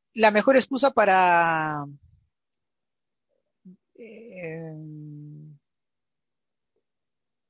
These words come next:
derrocar a, a Belaúnde era, pues, eh, ese famoso escándalo de la,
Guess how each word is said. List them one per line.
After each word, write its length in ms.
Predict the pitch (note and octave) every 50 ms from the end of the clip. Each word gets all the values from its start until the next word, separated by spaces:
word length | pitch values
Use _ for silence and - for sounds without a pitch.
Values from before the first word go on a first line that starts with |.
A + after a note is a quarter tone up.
| _ _
derrocar 560 | - D3+ F#3+ G3+ G3 F#3+ F3+ - B3+ A#3+ A#3+
a, 340 | A#3 G3 E3+ D#3+ E3 E3+ F3
a 60 | F3
Belaúnde 760 | F3 F#3+ F#3 F3+ E3+ F#3 A3 A#3 G#3+ F3+ G3 A#3 A#3+ F3+ D#3+
era, 160 | F3 F3+ E3+
pues, 280 | D#3+ - G3 F#3+ - -
eh, 200 | F3+ E3 D#3+ D3+ D3+
ese 240 | F#3 - - G3 F3+
famoso 400 | - D#3 D3+ E3 F3 - - F3
escándalo 760 | - - - - A#3 B3 A#3+ G#3+ F3+ D#3+ D3 D3 D3 C#3+ C3+
de 120 | C3 C3+
la, 340 | C3+ C3+ C3 C3 C3 B2+ C3